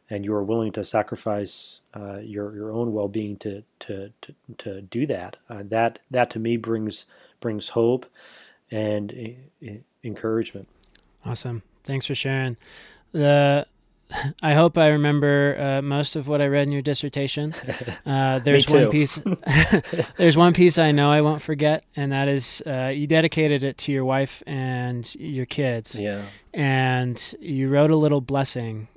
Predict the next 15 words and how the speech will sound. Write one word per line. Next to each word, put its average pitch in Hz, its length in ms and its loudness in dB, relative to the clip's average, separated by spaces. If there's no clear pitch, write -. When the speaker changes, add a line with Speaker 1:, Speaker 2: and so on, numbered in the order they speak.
Speaker 2:
uh, 120 580 -6
and 127 180 -8
you 123 100 -6
said, 123 440 -6
"May 131 340 -4
they 139 180 0
grow 147 280 4
up 160 140 4
to 143 100 -12
be 131 100 -4
truth - 340 -2
tellers." - 560 -12
Speaker 1:
Mm-hmm. 107 300 -16
Speaker 2:
And 131 520 2
that, 147 320 4